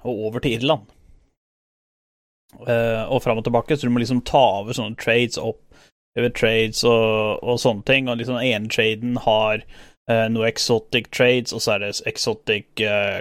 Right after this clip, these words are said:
klær, og så er det liksom watches og luxury items og sånne ting. Ehm, så det er veldig, veldig mye forskjellig der, og det synes jeg er veldig kult. At det var liksom, det var ikke identisk til Valhalla, det er Valhalla-stilen,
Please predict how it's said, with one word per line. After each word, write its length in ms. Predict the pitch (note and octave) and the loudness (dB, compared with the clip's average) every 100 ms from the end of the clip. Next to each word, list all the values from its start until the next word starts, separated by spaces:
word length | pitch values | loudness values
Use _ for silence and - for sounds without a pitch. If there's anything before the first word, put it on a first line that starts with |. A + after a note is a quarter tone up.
| - | 0
klær, 480 | C3+ C3+ C3 C3 A2+ | 4 6 6 4 2
og 140 | G#2+ | -4
så 160 | - A2 | -2 -2
er 80 | |
det 80 | G#2+ | -4
liksom 240 | G#2+ G#2 G2+ | -10 -8 -2
watches 560 | A#2+ - - A#2 A2 - | -4 -4 -4 -2 0 -2
og 160 | G#2+ G#2+ | -2 -4
luxury 400 | - - A2+ A2 | -6 -4 0 2
items 460 | A2 - A2+ A2+ | 0 -2 -2 -2
og 80 | A#2+ | -6
sånne 180 | A#2 G#2 | -6 -6
ting. 180 | B2 B2+ _ _ _ _ _ _ _ | -6 -6 _ _ _ _ _ _ _
Ehm, 760 | B2 B2 B2 A#2 A2+ G#2+ G#2 A#2 _ _ - | 2 2 2 0 -4 -8 -12 -16 _ _ -4
så 80 | C#3 | 2
det 60 | |
er 80 | D3+ | 4
veldig, 240 | C#3+ C3+ C#3+ D#3 D#3 - - - _ _ _ _ _ _ _ _ _ _ _ - | 2 2 0 0 -2 -10 -20 -20 _ _ _ _ _ _ _ _ _ _ _ 0
veldig 240 | C#3+ B2+ C3+ | 0 2 -2
mye 160 | A2+ | -2
forskjellig 400 | - - G#2 G2+ | -2 -2 -4 2
der, 180 | C#3+ D3+ - | 2 0 -6
og 100 | B2+ | -2
det 140 | C3 C3 B2+ | 0 2 0
synes 220 | A#2+ A2+ | -4 0
jeg 80 | A2+ | 0
er 80 | A2 | 0
veldig 160 | G#2 | -4
kult. 340 | G#2 F#2 - - - - | -6 -8 -10 -14 -10 -4
At 140 | A2+ B2 | 0 2
det 140 | A#2+ | 2
var 100 | A#2+ | 0
liksom, 280 | A2+ B2+ A2+ B2+ - A#2+ | 0 -4 -6 -10 -16 -2
det 80 | A#2+ | -2
var 140 | A2+ - - | -2 -6 -6
ikke 240 | B2 A#2+ A#2 - - - _ _ _ _ _ _ _ _ - | 0 2 2 -2 -20 -20 _ _ _ _ _ _ _ _ -4
identisk 760 | B2+ A2+ A2+ G#2 - B2 - - | 0 0 -2 -4 -2 -2 -2 0
til 220 | A#2+ B2 | 2 4
Valhalla, 380 | B2+ G#2 A#2 F#3 | 4 2 2 4
det 120 | C#3 B2 | 4 4
er 60 | |
Valhalla-stilen, 960 | B2+ B2 A#2 G#2+ A2+ - A2+ G#2+ C#3+ | 4 2 0 -2 -4 -2 -2 0 0